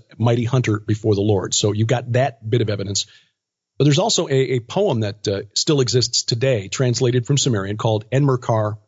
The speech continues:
and the Lord of Aratta. Now, scholars don't agree as to where this land Aratta was located. It might be in Iran. It might be in modern, you know, what today is Armenia,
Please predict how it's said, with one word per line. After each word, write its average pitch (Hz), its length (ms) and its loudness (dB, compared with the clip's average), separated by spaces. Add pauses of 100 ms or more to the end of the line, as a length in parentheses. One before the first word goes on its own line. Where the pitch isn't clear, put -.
(140)
and 120 100 2
the 123 60 2
Lord 107 340 2
of 101 300 -4
Aratta. 110 560 0 (800)
Now, 98 120 0
scholars 127 340 0
don't 123 160 2
agree 127 240 2
as 120 80 2
to 120 80 -2
where 117 160 2
this 113 220 -2
land 117 360 2 (300)
Aratta 110 680 0
was 110 200 0
located. 117 560 0 (460)
It 110 120 -2
might 123 340 0
be 117 380 2 (340)
in 110 200 0
Iran. 131 400 2
It 127 100 0
might 123 220 0
be 131 120 2
in 127 80 4
modern, 120 440 2
you 117 240 0
know, 110 60 4
what 107 120 0
today 120 240 2
is 110 220 0
Armenia, 113 680 2